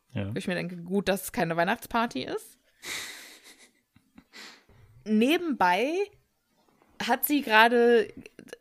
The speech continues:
Speaker 2: zwölf Tabs open.
Speaker 1: <laughs>
Speaker 2: Sie macht quasi mit ihrem Zauberstab fünfzig verschiedene Sachen.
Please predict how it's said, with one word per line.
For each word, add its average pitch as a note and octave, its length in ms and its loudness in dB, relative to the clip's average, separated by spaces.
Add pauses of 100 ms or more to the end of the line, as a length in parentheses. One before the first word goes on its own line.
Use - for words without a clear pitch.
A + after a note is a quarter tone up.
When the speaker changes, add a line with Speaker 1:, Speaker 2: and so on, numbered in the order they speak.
(200)
Speaker 2:
zwölf A#3 460 4
Tabs C#4+ 400 4
open. D4 340 4 (560)
Speaker 1:
<laughs> - 1800 -8 (760)
Speaker 2:
Sie A3 300 -2 (380)
macht A#3 280 2
quasi C#4+ 300 4
mit C4+ 200 -2
ihrem A#3 200 4
Zauberstab B3+ 720 0
fünfzig F4+ 480 -4
verschiedene C4 500 -4
Sachen. F#3 340 -4